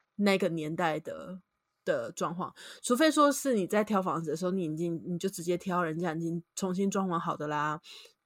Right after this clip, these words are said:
对，就是或者是你买一些就是可能 condition 会更好一点的。但是像我们因为那时候预算的关系，所以我们是挑了就是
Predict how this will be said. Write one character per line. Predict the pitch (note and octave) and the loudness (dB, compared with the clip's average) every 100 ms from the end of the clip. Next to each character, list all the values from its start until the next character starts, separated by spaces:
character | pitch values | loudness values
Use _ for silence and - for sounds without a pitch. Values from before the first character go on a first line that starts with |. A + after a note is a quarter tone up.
| _ | _
对， | - G3+ F3+ | 2 4 4
就 | F#3 | 4
是 | G3+ | 2
或 | A3 A3 | 4 6
者 | G3+ | 4
是 | G#3 A3+ | 2 0
你 | G#3 | 2
买 | F#3 D3+ D#3+ | 0 0 -2
一 | |
些 | F#3 G3 F3+ | 0 0 0
就 | F#3+ | 0
是 | G3+ | -2
可 | G3+ F3+ | -2 -2
能 | F3 | -2
condition | F3+ E3+ F#3+ G3 | -2 -2 0 0
会 | F#3+ | -2
更 | F#3+ F#3+ | 0 -2
好 | E3+ - | -2 -6
一 | F3 | -8
点 | D#3 A#2+ | -12 -12
的。 | - - - - - | -14 -16 -18 -18 -4
但 | A#3 | 0
是 | A#3+ C4 | 2 4
像 | C4+ A#3 | 6 4
我 | F#3 | 2
们 | E3+ E3 | 0 -2
因 | F3 | -2
为 | F#3+ G3 | 0 0
那 | G#3 | 0
时 | F#3 | -2
候 | F3 F3 F3 - _ | -2 0 0 -4 _
预 | A3+ | -4
算 | G3+ F#3+ | 0 -2
的 | D#3+ | -2
关 | - F3 | -8 -8
系， | F#3 | -4
所 | G3 | -2
以 | |
我 | |
们 | F#3 | -2
是 | F#3+ | -4
挑 | - F#3 E3+ | -4 0 0
了 | D3+ | 0
就 | E3 | -4
是 | - E3+ D3+ C3+ | -6 -4 -4 -8